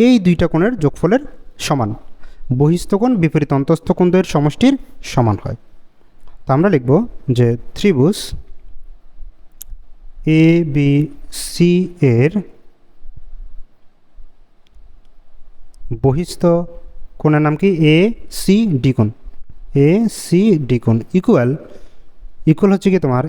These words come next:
এই যে এই কোণের সাথে যেটা সেটা কিন্তু বাদ, বাকি দুইটা কোণের যোগফলটা হবে। তাহলে এই কোণটার নাম কি লেখা যায়? বিএসি কোণ, বিএসি কোণ প্লাস এবিসি কোণ, এবিসি কোণ।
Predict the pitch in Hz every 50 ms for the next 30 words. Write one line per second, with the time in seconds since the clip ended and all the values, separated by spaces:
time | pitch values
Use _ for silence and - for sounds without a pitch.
0 | 135 - 156 147 127 143 139 135 131 135 143 - - - - - - _ _ _
1 | _ - - 196 220 240 - - 247 240 233 220 - - 180 - 233 233 208 226
2 | 202 233 208 - 190 160 165 165 165 156 147 120 104 104 - - - - 127 147
3 | 151 - - 185 156 170 165 190 190 - 170 151 135 123 120 - - - 107 -
4 | 104 95 95 98 - - - - - - - - - - - - - - 139 127
5 | 139 147 151 170 175 - 185 180 185 185 185 180 - 175 170 156 165 170 175 147
6 | 139 156 175 190 202 202 185 170 160 151 - - 147 131 - 151 196 240 240 -
7 | - - - - - - - _ _ - - - 127 123 139 165 170 180 180 185
8 | 190 190 180 185 - 147 143 143 147 151 - - - 131 123 - - 156 156 -
9 | - 139 123 139 151 - - - - - - - _ - - 170 170 175 185 190
10 | 175 160 190 226 262 254 - - - - - - 143 123 - 113 107 107 - -
11 | - - _ - - - - - - - - - - - - - - - - -
12 | 147 139 147 156 185 226 240 202 - - - - 127 117 113 143 160 185 240 247
13 | 208 - - - - - - - - 131 113 - 107